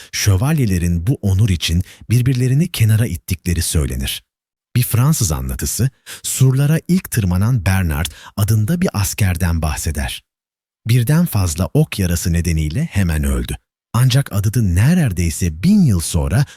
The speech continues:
bu kayıtlarda yaşıyor. Görev tamamlandı Bernard. Dünyanın ilk başarılı influencer'ı. Şöhret sadece egoyla ilgili değildi. Şarkılarda ve hikayelerde adınızın olması,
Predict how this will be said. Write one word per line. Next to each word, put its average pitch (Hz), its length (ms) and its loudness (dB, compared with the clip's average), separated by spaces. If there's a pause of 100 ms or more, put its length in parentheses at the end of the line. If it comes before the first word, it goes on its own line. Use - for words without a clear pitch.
(100)
bu 165 100 4
kayıtlarda 87 640 0
yaşıyor. 80 480 -2 (800)
Görev 151 340 2
tamamlandı 117 720 2
Bernard. 69 380 -2 (380)
Dünyanın 113 600 4
ilk 202 280 2
başarılı 92 460 0
influencer'ı. 85 720 0 (280)
Şöhret 131 460 2
sadece 185 680 0
egoyla 87 440 0
ilgili 95 400 -2
değildi. 98 400 -2 (360)
Şarkılarda 123 720 0
ve 175 60 2
hikayelerde 90 800 0
adınızın 95 480 0
olması, 90 560 0